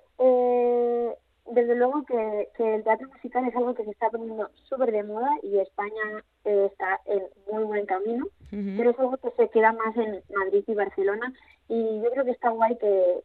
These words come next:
Speaker 1: que en Vitoria tengamos esto. Bueno, son como, está por un lado está la Escuela de Teatro Musical Marianistas, ¿no? Que, que por otro lado estamos los de Artea, aunque tenemos ese, ese convenio y convivimos juntos y, y, y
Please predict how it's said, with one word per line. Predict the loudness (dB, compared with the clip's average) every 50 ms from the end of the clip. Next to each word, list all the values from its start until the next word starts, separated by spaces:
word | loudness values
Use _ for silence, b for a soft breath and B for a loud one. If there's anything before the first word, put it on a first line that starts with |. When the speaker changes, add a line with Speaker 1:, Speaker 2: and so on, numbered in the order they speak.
| _ _
Speaker 1:
que | -2
en | -2 -2
Vitoria | -4 -2 0 0 4 4 2 2
tengamos | 2 -4 -2 -4 -6 -6 -6 -6 -6 -6 -6 -6 -8 -8 -2 _
esto. | 2 2 2 _ _ -8 -8 B B B B B B _ _ _ _ _ _
Bueno, | 0 0 0 0 -6 -6 -4
son | -2 2
como, | 2 2 4 6 4 4 4 4 0 -2 -2 -4
está | -4 2 2 2
por | 4 4 0
un | 2 4 4
lado | 4 4 2
está | 0 2 2 4
la | 4 2
Escuela | 0 -2 -4 -2 -2
de | -2 0
Teatro | -2 -2 -2 -4 -12
Musical | -12 -12 _ -10 -6 -2 2 2 2 0 -2 -8 _ _
Marianistas, | -12 -10 -8 -8 -8 -8 -10 -12 -2 _ 0 0 0 -2 -14
¿no? | -8
Que, | -2 -2 -2 -2 -4 _ _ _ _ _ _
que | -10 -8
por | -8 -8
otro | -8 -6 -6 -6
lado | -4 -6
estamos | -8 -10 -12 -12 -8 -6
los | -4 -4
de | -4 -4
Artea, | -6 -6 -4 0 2 2 2 0
aunque | -4 -10 -2 -2 0 2
tenemos | 2 0 0 -2 -8 -8 -8 -10
ese, | -4 2 4 4 6 6 6 4 4 2 2 -4
ese | -4 -4 -4 -2
convenio | -2 -4 0 0 -2 -2 -2 -4 -2 -2
y | -2 -4
convivimos | 0 0 -2 2 2 2 2 2 2 0 0 -2 -4 -6
juntos | _ -4 -4 -4 0 0 0 0 0 0
y, | 0 0 0 -2 -16 _ _ _ 0
y, | 2 2 2 2 0 -2 -6 -6 _ _ _ _ _ _ _ _ _ _ _
y | -2 0 0